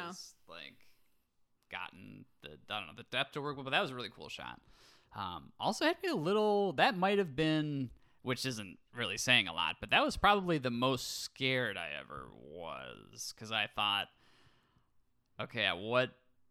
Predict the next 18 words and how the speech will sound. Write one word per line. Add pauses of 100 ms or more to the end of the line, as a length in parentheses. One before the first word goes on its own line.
(120)
point
is
the
critter
gonna
fly
out?
Or
are
they
gonna,
like,
cut
to
a
pool
of
ooze,